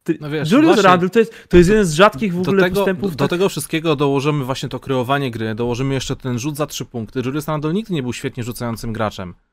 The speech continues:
Speaker 2: a w tym sezonie
Speaker 1: To
Speaker 2: po
Speaker 1: prawda.
Speaker 2: prostu patrzysz na niego, kurczę, to jest coś inne, to jest inny człowiek, nie?
Speaker 1: A on jest tam chyba w pierwszej piętnastce czy dwudziestce graczy w izolacjach w całej lidze.
Speaker 2: Mhm.
Speaker 1: A gra na bardzo dużej próbie w drużynie, która ma kiepski spacing, więc to też tak naprawdę to pewnie jest lepiej,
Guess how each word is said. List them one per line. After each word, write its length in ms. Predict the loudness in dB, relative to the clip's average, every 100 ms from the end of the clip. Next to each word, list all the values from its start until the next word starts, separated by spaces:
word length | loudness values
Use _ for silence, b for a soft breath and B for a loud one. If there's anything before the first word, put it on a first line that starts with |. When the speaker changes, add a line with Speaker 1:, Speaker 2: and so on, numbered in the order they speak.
| _ _
Speaker 2:
a 80 | -14
w 40 | -6
tym 120 | -4
sezonie 280 | -2 0 0
Speaker 1:
To 60 |
Speaker 2:
po 40 | -2
Speaker 1:
prawda. 140 | -4
Speaker 2:
prostu 180 | -6 -4
patrzysz 320 | -4 -4 -8
na 80 | -8
niego, 180 | -8 -10
kurczę, 280 | -10 -8 -6
to 60 |
jest 120 | -8
coś 140 | -8 -6
inne, 220 | -4 -4
to 60 | -6
jest 120 | -6
inny 120 | -6
człowiek, 380 | -4 -6 -6 -10
nie? 180 | -12 -12 _ _ _ _ _ _ -8
Speaker 1:
A 40 |
on 80 | -6
jest 140 | -4
tam 180 | -4 -2
chyba 220 | 0 0
w 280 | 0 -2 -4
pierwszej 320 | -2 -6 -6
piętnastce 380 | -10 -8 -8 -8
czy 80 | -10
dwudziestce 400 | -8 -8 -6 -4
graczy 300 | -2 -4 -6
w 60 | -10
izolacjach 540 | -4 -4 -4 -10 -12
w 40 |
całej 240 | -10 -6 -6
lidze. 280 | -6 -8 -8 B B -10
Speaker 2:
Mhm. 140 | 0
Speaker 1:
A 300 | 4 4 2 0
gra 220 | 4 4
na 80 | 6
bardzo 360 | 6 6 4
dużej 280 | 2 2 2
próbie 580 | 4 2 4 2 0 -6 b b _ _ -6
w 40 |
drużynie, 320 | -4 0 0
która 160 | 0 -2
ma 100 | -2
kiepski 260 | -4 -6
spacing, 360 | 0 0 2 -4
więc 100 | -4
to 80 | -4
też 220 | -4 -4
tak 140 | -4
naprawdę 300 | -4 -2 -2
to 240 | -2 -2 -4
pewnie 300 | -4 -6 -4
jest 220 | -4 -2
lepiej, 540 | -2 -2 _ -6 -4